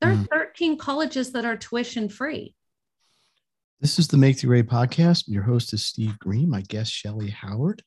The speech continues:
Speaker 2: The goal here is simple. I want to give you actions to accelerate your path to success. Today, we're talking about how to go to college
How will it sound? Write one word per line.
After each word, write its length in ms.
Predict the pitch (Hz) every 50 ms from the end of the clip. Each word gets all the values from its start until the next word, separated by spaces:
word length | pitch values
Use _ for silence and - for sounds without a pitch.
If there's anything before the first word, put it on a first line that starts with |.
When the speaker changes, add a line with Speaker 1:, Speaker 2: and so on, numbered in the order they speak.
| _ _ _ _ _ _ _ _ _ _ _ _
Speaker 2:
The 80 | -
goal 260 | 120 135 165 180 190 185
here 460 | 165 185 196 202 185 143 131 - - -
is 220 | 120 123 117 113
simple. 420 | - - 127 117 110 110 104 - - _
I 100 | 113 120
want 160 | 135 139 143
to 40 | 131
give 180 | 120 131 123 110
you 200 | 117 120 113 -
actions 680 | - 110 123 131 - - - 98 92 98 101 - - - _ _ _ _ - _ _ _ _ _ _
to 140 | - - 117
accelerate 540 | 113 - - - 131 120 120 120 117 120 139
your 220 | 117 110 110 104
path 480 | 104 - - 107 104 107 110 107 - - _
to 140 | - - 110
success. 640 | 104 - - 110 - - - - 107 123 143 - -
Today, 200 | - 104 120 123
we're 100 | 123 120
talking 220 | 117 127 120 120 117 117
about 100 | 113 110
how 100 | 120 117
to 60 | 110
go 120 | 107 117 113
to 80 | 107
college 540 | 107 - 120 117 120 123 123 120 113 - -